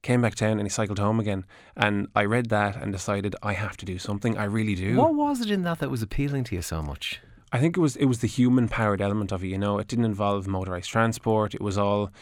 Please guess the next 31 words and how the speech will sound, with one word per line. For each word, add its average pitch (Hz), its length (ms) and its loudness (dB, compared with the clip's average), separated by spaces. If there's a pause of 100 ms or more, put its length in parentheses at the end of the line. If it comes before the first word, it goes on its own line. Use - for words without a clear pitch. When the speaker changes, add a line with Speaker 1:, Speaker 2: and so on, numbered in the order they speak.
(220)
Speaker 1:
basically 123 320 2
it 107 60 2
was 101 120 0
yourself 104 480 0
getting 101 220 -2
from 98 240 -4
A 95 160 -2
to 95 100 -4
B. 90 300 -2
Now, 98 260 0 (140)
A 104 140 2
to 110 100 -2
B 110 160 2
can 110 160 0
be 101 100 2
as 98 120 0
long 104 200 4
as 95 120 0
you 95 80 0
want, 98 420 0
twenty-seven 104 460 0
thousand 98 320 -2
kilometers 104 460 2
as 104 120 -2
I, 110 100 2 (100)
<laughs> - 80 -2
as 110 120 4
I 107 140 6
ended 104 200 2
up 107 140 0
picking. 107 320 -2